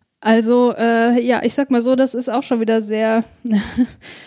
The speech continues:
wenn man das mal anguckt, äh, tja, dann hat man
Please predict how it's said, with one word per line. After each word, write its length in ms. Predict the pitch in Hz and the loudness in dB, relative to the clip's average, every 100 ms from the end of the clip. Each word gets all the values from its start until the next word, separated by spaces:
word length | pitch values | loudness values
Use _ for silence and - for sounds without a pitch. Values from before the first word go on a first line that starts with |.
| - - - 311 | -20 -20 -18 -4
wenn 200 | 208 214 | 0 2
man 240 | 220 208 | 2 0
das 200 | 208 220 | 0 -2
mal 160 | 208 190 | -2 -2
anguckt, 420 | 214 233 214 - | -2 -2 -4 -10
äh, 300 | 208 190 - 185 | -8 -6 -8 -10
tja, 200 | 202 214 | -4 -2
dann 180 | 190 190 | 0 -2
hat 160 | 202 - | -2 0
man 380 | 202 196 202 | 0 0 -2